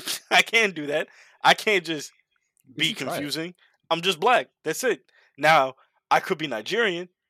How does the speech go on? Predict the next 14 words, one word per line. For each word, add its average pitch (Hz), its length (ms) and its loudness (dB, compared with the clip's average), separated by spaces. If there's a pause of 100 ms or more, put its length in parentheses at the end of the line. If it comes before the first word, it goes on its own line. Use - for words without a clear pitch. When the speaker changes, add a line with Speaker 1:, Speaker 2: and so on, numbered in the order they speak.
(140)
Speaker 1:
I 214 80 6
could 254 180 -4
be 254 80 -6
Jamaican. 220 520 -2 (720)
But 196 220 4
in 185 160 6
all 214 260 6
in 190 60 0
all, 226 420 4 (320)
to 196 200 2
American 175 640 2
citizens, 156 580 -10 (1200)
I'm 240 160 2
black. 156 320 0